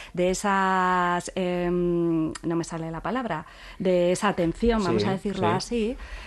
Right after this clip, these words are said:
Speaker 1: eh, es complicado si no hay recursos humanos.
Speaker 2: Ujú, ujú.
Speaker 1: Eh, pero creo que la red de salud,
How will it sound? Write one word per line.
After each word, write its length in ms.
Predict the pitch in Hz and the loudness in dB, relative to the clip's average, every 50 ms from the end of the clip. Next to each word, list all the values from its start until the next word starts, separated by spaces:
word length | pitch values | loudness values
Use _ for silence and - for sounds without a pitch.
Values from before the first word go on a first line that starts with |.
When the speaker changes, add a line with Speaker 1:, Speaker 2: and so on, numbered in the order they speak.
| - - - - - | -18 -18 -20 -4 0
Speaker 1:
eh, 520 | 208 202 190 185 180 175 170 170 165 160 | 2 4 4 4 4 2 2 2 0 0
es 100 | 160 - | -2 -2
complicado 760 | - 202 208 196 190 185 170 180 175 185 220 240 226 196 170 170 | -2 0 0 0 0 0 0 2 2 4 4 4 4 2 0 0
si 180 | - 196 180 | -2 -2 0
no 240 | 175 175 175 180 180 | 2 2 4 4 4
hay 340 | 175 175 170 160 160 151 151 | 4 2 2 0 0 -2 -2
recursos 640 | 156 165 165 - 175 175 - - 175 160 156 - - | -2 -4 -4 -4 -6 -8 -6 -4 -4 -4 -4 -4 -4
humanos. 500 | 160 156 156 156 - - - - - - | -4 -2 -2 -4 -6 -8 -14 -14 -10 -8
Speaker 2:
Ujú, 120 | 98 95 | -6 -6
ujú. 240 | 90 85 104 101 95 90 | -4 -4 -4 -4 -2 0
Speaker 1:
Eh, 680 | - - 180 175 175 170 160 156 156 156 156 160 170 - - - - - - - | 0 0 0 0 -2 -2 -4 -4 -6 -6 -6 -8 -10 -12 -14 -20 -20 -20 -6 -4
pero 200 | 214 180 180 170 | -2 -2 -2 -2
creo 220 | 190 185 185 180 | 0 0 0 0
que 340 | 160 202 202 196 190 190 185 | 0 0 0 2 2 2 2
la 240 | 180 175 175 170 165 | 2 2 2 2 2
red 220 | 170 185 185 185 170 | 0 0 -2 -2 -2
de 100 | 190 220 | -4 -4
salud, 560 | 202 - 208 202 190 202 202 196 196 190 190 | -2 0 0 0 2 2 2 2 2 0 -2